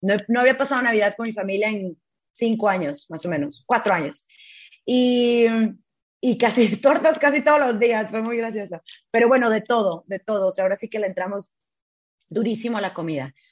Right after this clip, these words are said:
Porque aquí también es algo muy interesante, digo, aquí, eh, y en el mundo, la gente siempre quiere, ¿no? Siempre quiere conocer comida, quiere conocer todo, pero a veces no hay, no hay mucha oferta. Aquí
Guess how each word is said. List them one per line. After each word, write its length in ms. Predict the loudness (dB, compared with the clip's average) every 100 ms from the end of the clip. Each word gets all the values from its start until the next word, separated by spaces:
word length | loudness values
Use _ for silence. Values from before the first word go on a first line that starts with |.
| _
Porque 320 | 2 2 4
aquí 680 | 2 2 4 6 6 2 -4 _ _ _ _
también 280 | -2 0 0
es 80 | 2
algo 200 | 2 4
muy 180 | 2 0
interesante, 460 | -4 -6 -6 -4 -2
digo, 180 | 0
aquí, 520 | -2 -2 -2 -2 -4 -8
eh, 100 | -10
y 140 | -6 -6
en 80 | -6
el 100 | -4
mundo, 480 | -4 -4 -6 -8 _ _ _ _ _ _ _ _ _ _ _ -6
la 160 | -6
gente 600 | -2 -2 -2 -2 -6 -10 -20 -12
siempre 440 | -4 -2 -2 -4 -6
quiere, 420 | -4 -2 -2 -4
¿no? 180 | -8 -8
Siempre 300 | -6 -6 -4
quiere 220 | -4 -4
conocer 580 | -6 -8 -6 -4 -4 -4
comida, 340 | -4 -4 -6
quiere 220 | -6 -6
conocer 340 | -6 -6 -6 -4
todo, 140 | -6 -2
pero 140 | 0
a 20 |
veces 260 | 0 0 -2
no 240 | -2 0
hay, 180 | 0 0 -4
no 140 | -6
hay 100 | -6
mucha 360 | -6 -10 -8 -8
oferta. 420 | -2 -2 0 -4
Aquí 500 | -4 0 0 0